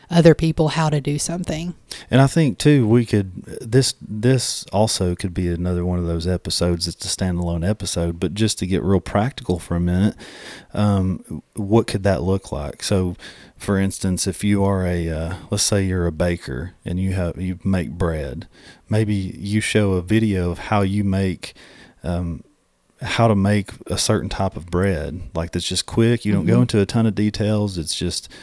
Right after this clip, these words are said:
Speaker 2: a few short clips, uh, from here's the ingredients put together, uh, baked, and here's the final result
Speaker 1: Yeah.
Speaker 2: type of thing. So there's, there's different ways within every industry and every ni-, niche that, um,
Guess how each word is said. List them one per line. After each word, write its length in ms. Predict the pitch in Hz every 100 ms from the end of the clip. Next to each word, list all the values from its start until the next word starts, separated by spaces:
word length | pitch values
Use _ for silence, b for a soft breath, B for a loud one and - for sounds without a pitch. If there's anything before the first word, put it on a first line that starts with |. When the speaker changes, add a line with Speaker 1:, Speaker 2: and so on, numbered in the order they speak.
| B B B
Speaker 2:
a 40 | -
few 200 | - 104
short 300 | - 104 -
clips, 540 | - 104 101 - - _
uh, 140 | - 82
from 480 | - 98 90 85 80
here's 260 | - - 104
the 120 | 98
ingredients 600 | 92 92 101 117 113 95
put 180 | - 110
together, 640 | - 98 110 113 117 110 101 - -
uh, 280 | 90 82 85 90 -
baked, 400 | - 101 110 -
and 120 | 90 85
here's 220 | 95 95
the 100 | -
final 320 | - 95 98
result 380 | 95 87 - -
Speaker 1:
Yeah. 260 | - 185 170
Speaker 2:
type 180 | 160 82
of 80 | 85
thing. 200 | 82 82 B B B B -
So 180 | - 113
there's, 420 | 107 98 - -
there's 280 | - 110 101
different 420 | 104 139 - 104
ways 340 | 92 98 107 87
within 260 | - 90
every 320 | 85 101 98
industry 640 | 78 90 101 92 - - 87
and 100 | 85
every 240 | 95 90
ni-, 320 | 82 87 90 - -
niche 500 | 104 104 95 - -
that, 220 | 90 87 82
um, 400 | 80 78 80